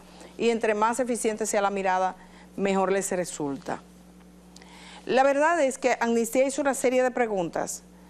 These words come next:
al gobierno dominicano que le dijo que no, que no incluían algunas que probablemente pudieron ser formuladas. Le preguntó, "¿Ustedes compraron, negociaron, eh, conocen, intervinieron periodistas?". Pero la pregunta es, "¿Ustedes recibieron Pegasus cuando entraron como gobierno?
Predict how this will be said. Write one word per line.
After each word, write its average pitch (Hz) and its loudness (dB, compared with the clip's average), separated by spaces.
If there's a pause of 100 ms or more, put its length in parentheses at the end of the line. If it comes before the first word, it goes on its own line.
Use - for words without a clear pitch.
(120)
al 202 4
gobierno 220 4
dominicano 262 0
que 214 0
le 208 2
dijo 220 0
que 233 -2
no, 196 0
que 214 -2
no 220 0
incluían 254 0
algunas 208 0
que 202 -4
probablemente 208 2
pudieron 190 -2
ser 180 -2
formuladas. 185 0 (460)
Le 208 0
preguntó, 220 2
"¿Ustedes 202 -2
compraron, 180 0
negociaron, 175 0
eh, 170 -4
conocen, 185 -4
intervinieron 180 -4
periodistas?". 185 -2 (480)
Pero 190 0
la 196 0
pregunta 220 2
es, 214 2
"¿Ustedes 254 0
recibieron 208 0
Pegasus 233 -4
cuando 240 -4
entraron 220 -2
como 208 -4
gobierno? 208 -2